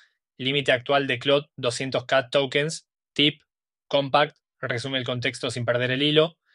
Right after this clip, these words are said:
Tres, modo de planificación, pensá antes de ejecutar.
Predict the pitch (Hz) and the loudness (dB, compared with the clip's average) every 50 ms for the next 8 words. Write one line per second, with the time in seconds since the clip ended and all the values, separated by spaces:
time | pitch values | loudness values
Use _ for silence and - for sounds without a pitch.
0 | _ _ _ _ _ _ _ _ _ _ _ - 147 151 156 160 160 160 - _ | _ _ _ _ _ _ _ _ _ _ _ 2 4 6 6 4 4 0 -6 _
1 | _ _ _ _ _ - 131 131 131 135 139 135 131 127 120 127 127 123 123 120 | _ _ _ _ _ -8 -2 0 0 2 2 2 0 -2 0 0 0 0 0 -2
2 | 135 123 131 123 - 160 160 165 170 _ _ _ _ _ _ _ _ _ _ - | -2 -2 0 2 2 2 2 2 -2 _ _ _ _ _ _ _ _ _ _ -6
3 | 127 120 120 123 - 135 131 131 131 - _ _ _ _ _ _ - 131 127 123 | -4 -4 -4 0 2 4 4 4 2 -2 _ _ _ _ _ _ -2 -2 -2 0
4 | 135 113 123 120 113 - - 120 123 127 123 151 151 156 160 165 | -2 -2 0 -2 -2 -2 -6 -8 -6 0 2 4 4 4 2 -2